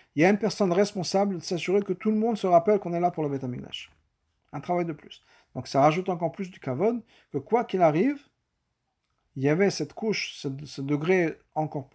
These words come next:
euh, encore plus ra-, rajouté, d'avoir une personne qui devait s'assurer que les gardes eux-mêmes n'oubliaient pas qu'ils étaient en train de garder le Beth Amikdash.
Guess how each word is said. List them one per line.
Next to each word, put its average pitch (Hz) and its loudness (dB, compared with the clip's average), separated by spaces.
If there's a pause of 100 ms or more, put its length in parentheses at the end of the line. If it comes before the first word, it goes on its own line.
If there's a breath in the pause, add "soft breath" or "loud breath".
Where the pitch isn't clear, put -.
euh, 127 -6
encore 120 -6
plus 214 -2
ra-, 120 -6
rajouté, 131 0 (720 soft breath)
d'avoir 160 6
une 208 -2
personne 190 -4 (420)
qui 147 -10
devait 151 2
s'assurer 185 0
que 160 -2
les 156 2
gardes 185 6
eux-mêmes 220 0
n'oubliaient 165 0
pas 170 -6
qu'ils 143 -12
étaient 139 -10
en 131 -8
train 131 -8
de 127 -8
garder 117 -8
le 110 -10
Beth 104 -12
Amikdash. - -16